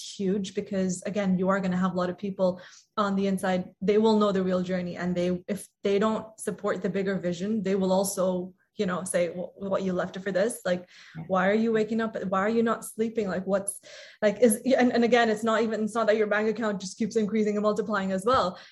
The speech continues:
Speaker 1: It's depleting. So what, why, what's the point? So if you don't have those supportive people around you and you don't have that patience within you, and, and the people around you need that patience too, because you affect them too, right?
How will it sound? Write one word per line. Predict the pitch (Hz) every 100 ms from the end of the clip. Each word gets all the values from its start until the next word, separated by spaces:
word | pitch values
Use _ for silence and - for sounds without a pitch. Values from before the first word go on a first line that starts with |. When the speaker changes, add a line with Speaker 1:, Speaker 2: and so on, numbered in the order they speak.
| -
Speaker 1:
It's | 202 214 190
depleting. | 220 269 311 233 214
So | - 226 214 117 - -
what, | 135 254 214 214 -
why, | 226 196 269 285
what's | 208 226
the | 233
point? | 262 294 196 -
So | - 214 208 185
if | 196
you | 233
don't | 254
have | 214 220
those | 214 208
supportive | 190 202 202
people | 202 196 196
around | 180 185 196
you | 185
and | 185
you | 185
don't | 208
have | 214
that | 180 -
patience | 226 - 190
within | 190 185 190
you, | 180 -
and, | 180 185
and | 202
the | 190
people | 220 208 202
around | 196 214
you | 220
need | 196 180
that | -
patience | 220 190 190 -
too, | 226
because | 185 202 196 - - - - -
you | 208 302
affect | - 233 226
them | 226 220
too, | 202 208 180 _ _ _
right? | 196 202 220